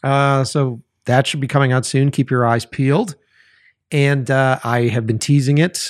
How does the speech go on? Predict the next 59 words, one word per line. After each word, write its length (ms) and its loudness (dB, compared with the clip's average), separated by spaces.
Uh, 260 2
yes, 380 0
I 60 2
am 100 2
doing 220 2
a 40 2
new 100 2
project. 520 -2
Yes, 380 0
I 80 2
am 160 2
deep 260 0
in 80 2
the 100 0
throes 380 0
of 100 -8
prepping, 460 0
um, 580 0
a 180 -2
new 180 2
proof 240 0
of 120 -6
concept 480 0
piece. 440 0
And 200 0
yes, 380 0
you 100 0
can 140 -2
get 200 2
involved. 640 -2
I'm 160 0
going 280 2
to 120 -2
have 240 0
the 80 -4
details. 560 0
I 40 -8
just 160 0
haven't 260 0
had 100 2
a 40 -8
chance 220 -2
to 60 -4
sit 180 -2
down 240 2
and 80 -6
put 140 2
it 80 0
all 100 -2
together, 400 0
but 160 -2
I'm 120 -4
gonna 160 -6
have 320 -2
all 280 0
the 100 0
details 520 -2
ironed 360 0
out 300 0